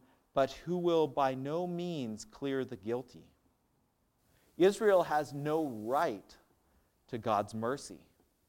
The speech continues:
They haven't earned it. But God is a merciful and gracious God.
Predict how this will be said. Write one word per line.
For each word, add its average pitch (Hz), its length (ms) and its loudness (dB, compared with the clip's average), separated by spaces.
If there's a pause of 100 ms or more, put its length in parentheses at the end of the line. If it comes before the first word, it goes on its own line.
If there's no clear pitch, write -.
(960)
They 135 80 -4
haven't 139 400 0
earned 147 300 -4
it. 80 200 -10 (1300)
But 170 200 4
God 160 380 6 (180)
is 208 600 0
a 170 140 -6
merciful 165 720 -2
and 139 180 -4
gracious 123 500 -2
God. 127 540 -4